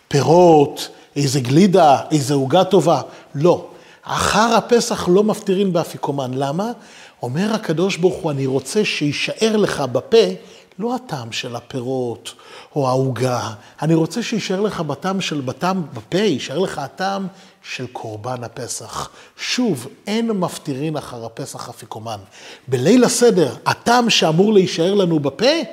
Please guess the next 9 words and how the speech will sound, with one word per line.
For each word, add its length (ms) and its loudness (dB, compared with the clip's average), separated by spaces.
הטעם 340 -2
שאמור 600 0
להישאר, 420 0
הט-, 260 -8
הטעם 420 -4
שצריך 500 -2
שישאר 340 0
לנו 220 4
בפה, 280 -2